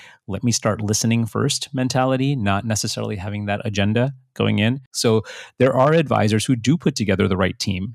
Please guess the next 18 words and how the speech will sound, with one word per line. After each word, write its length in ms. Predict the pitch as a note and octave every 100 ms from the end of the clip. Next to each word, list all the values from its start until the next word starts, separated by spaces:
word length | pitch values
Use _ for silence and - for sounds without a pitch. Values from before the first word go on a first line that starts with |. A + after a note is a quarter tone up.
| -
and 140 | G#2
assemble 380 | G2+ G#2 G2+ G#2
them. 240 | G#2+ C3 - _ -
My, 420 | C3 F3 F3 G2+ _ _ B2+
my, 320 | A#2+ A#2+ A#2
uh, 140 | G#2+ -
observation 540 | C3 B2 A2+ A#2+ -
has 180 | A2 G2+
been 300 | G2+ G#2 G2+
that 240 | G2+ G2 - - - - _ _ _
when 340 | A#2 A#2 A2+
the 160 | G#2+ A2+
advisor 640 | G#2+ G2+ A2 C#3 D#3 D#3
brings 560 | C3 A2+ A#2+ C3 B2 - G2+
the 80 |
right 340 | G2 G2 A#2 -
professional 540 | C3 B2+ B2+ A#2+ G2
in 340 | G2+ F#2+ D3